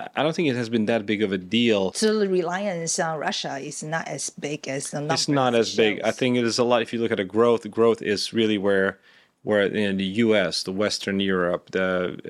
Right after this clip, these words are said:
Speaker 1: you know, you know, Asia Pacific. We,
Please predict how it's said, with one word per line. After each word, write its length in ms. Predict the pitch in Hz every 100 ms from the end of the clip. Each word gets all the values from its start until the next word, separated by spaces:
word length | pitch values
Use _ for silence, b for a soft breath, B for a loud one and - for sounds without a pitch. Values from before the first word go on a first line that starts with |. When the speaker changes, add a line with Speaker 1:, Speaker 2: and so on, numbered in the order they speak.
| - -
Speaker 1:
you 80 |
know, 380 | 95 95 90 - - - - - _ - - - -
you 120 | - 95
know, 180 | 90 - - - -
Asia 280 | - 107 107
Pacific. 420 | 98 - 95 98
We, 200 | 110